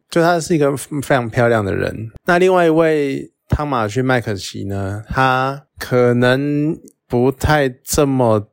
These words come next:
知名，可是呢，他有演那个《吐槽男孩》，他就是《吐槽男孩》里面的那一个犹太女孩。那之前在看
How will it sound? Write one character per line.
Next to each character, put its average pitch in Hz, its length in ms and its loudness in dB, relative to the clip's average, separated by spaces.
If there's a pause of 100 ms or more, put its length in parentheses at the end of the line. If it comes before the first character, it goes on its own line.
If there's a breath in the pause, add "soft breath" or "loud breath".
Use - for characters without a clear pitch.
知 131 300 0
名， 98 400 -2 (140)
可 107 160 -2
是 143 160 2
呢， 143 320 2 (160)
他 139 240 2
有 127 180 4
演 113 300 0
那 104 160 0
个 98 240 0
《吐 123 260 -2
槽 101 220 -2
男 98 240 -2
孩》， 95 320 0
他 113 160 2
就 120 120 0
是 117 120 -2
《吐 123 160 0
槽 113 160 0
男 107 160 0
孩》 110 160 2
里 101 100 0
面 110 100 2
的 104 120 2
那 107 180 2
一 - 20 2
个 104 120 -2
犹 98 120 0
太 110 160 0
女 98 160 -6
孩。 110 380 -4 (220)
那 170 140 2
之 175 260 2
前 143 220 2
在 131 140 2
看 123 420 -2